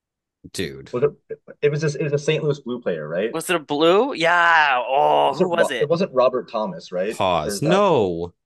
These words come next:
Speaker 3: No, it was
Speaker 2: No.
Speaker 3: a Russian, wasn't it? Or, like, a
Speaker 1: No,
Speaker 3: Swede?
Speaker 1: it was a French, it was a French Canadian.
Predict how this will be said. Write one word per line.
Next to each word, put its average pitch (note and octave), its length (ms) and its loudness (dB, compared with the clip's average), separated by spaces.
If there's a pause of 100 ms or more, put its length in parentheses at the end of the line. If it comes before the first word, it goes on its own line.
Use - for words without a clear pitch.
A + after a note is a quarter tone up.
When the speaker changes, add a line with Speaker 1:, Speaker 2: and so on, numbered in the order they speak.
Speaker 3:
No, F#3+ 120 -2
it F3+ 40 0
was F3 140 -4
Speaker 2:
No. E3 60 -8
Speaker 3:
a - 20 -10
Russian, D#3 420 0
wasn't A#2 260 -6
it? E3 40 -2
Or, D3+ 80 -2
like, C#3+ 120 -2
a B2+ 80 -6
Speaker 1:
No, E3 340 6
Speaker 3:
Swede? D3+ 120 4
Speaker 1:
it D3 40 6
was D3+ 240 0
a D3+ 100 0
French, C3 720 -6 (120)
it A#2+ 80 -6
was A#2+ 160 -6
a A2+ 180 0
French G#2+ 340 -6
Canadian. E2 680 -6